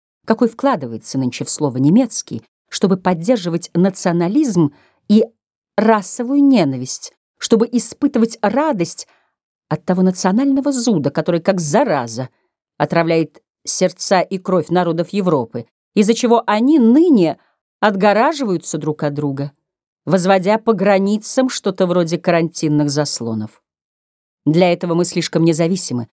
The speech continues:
слишком злы, слишком избалованы, да к тому же слишком ученые, слишком много повидавшие на своем веку. Нам гораздо больше нравится жить в горах,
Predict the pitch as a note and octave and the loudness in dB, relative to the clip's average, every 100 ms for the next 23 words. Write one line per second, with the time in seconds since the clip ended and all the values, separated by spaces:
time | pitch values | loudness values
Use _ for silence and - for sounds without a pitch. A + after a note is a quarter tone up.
0 | _ - - G#3+ - G3 E3 D#3+ C#3 - | _ -4 0 0 2 0 2 0 -2 -4
1 | _ - B3 A#3 - A#3+ B3 F3+ G#3 A#3+ | _ -4 0 0 0 0 0 0 0 2
2 | E3+ C#3+ B2+ - _ - F#3 A3 G#3+ G#3 | 0 -2 -6 -10 _ -2 -2 0 -2 0
3 | G#3+ A#3 - A#3+ A#3+ - - F#3+ A#3+ G3 | -2 -4 0 0 0 -2 2 2 2 0
4 | C#3+ _ - B3+ - B3+ A3+ A3+ B3 C#4 | -4 _ 0 2 2 4 6 6 4 0
5 | - D4 A3+ A3 A3+ - - C#3+ A#2 - | -4 -2 2 0 0 -10 -10 -8 -8 -12
6 | _ - C#3+ - C#3+ C3 C3 B2+ - B2+ | _ -2 -2 -2 -2 -2 -2 -4 -8 -14
7 | - _ _ _ _ _ _ _ _ _ | -14 _ _ _ _ _ _ _ _ _
8 | C#3+ C3+ C3+ C3 A#2+ A#2 C#3 - - A#2+ | -4 -2 -2 -2 -6 -4 -4 -4 -6 -4
9 | B2+ - - C3 B2 B2+ A2+ A#2 A2 D#3+ | -6 -6 -8 -6 -4 -4 -4 -6 -4 -4
10 | - _ | -6 _